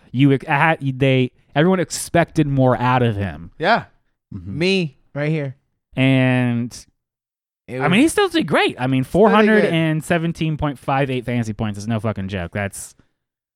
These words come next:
Speaker 3: That's so good.
Speaker 2: Yeah.
Speaker 1: that's thirty over the next, per-, or no, twenty, yeah, about twenty points over Justin Herbert at
Speaker 2: Mm-hmm.
Speaker 1: three ninety-five. You know, and there's a huge gulf by the time you get through these guys.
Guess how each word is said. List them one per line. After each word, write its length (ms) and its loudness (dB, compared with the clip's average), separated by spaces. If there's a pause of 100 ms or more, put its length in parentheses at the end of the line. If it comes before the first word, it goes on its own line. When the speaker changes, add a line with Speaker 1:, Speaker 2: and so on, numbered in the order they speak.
(500)
Speaker 3:
That's 200 -14
so 160 -4
good. 340 -4
Speaker 2:
Yeah. 300 -6 (180)
Speaker 1:
that's 220 -8
thirty 500 4
over 240 2
the 100 2
next, 280 -4
per-, 360 -2
or 40 -2
no, 280 -4 (240)
twenty, 380 0
yeah, 240 -6 (340)
about 200 -2
twenty 240 2
points 300 2
over 280 2
Justin 360 -2
Herbert 500 -4
at 80 -14
Speaker 2:
Mm-hmm. 160 -10
Speaker 1:
three 140 -2
ninety-five. 920 -8 (840)
You 60 -4
know, 80 -4
and 80 -2
there's 160 2
a 60 0
huge 420 2
gulf 380 0
by 120 -2
the 60 -8
time 200 -2
you 200 -2
get 180 -6
through 200 -6
these 200 -6
guys. 680 -8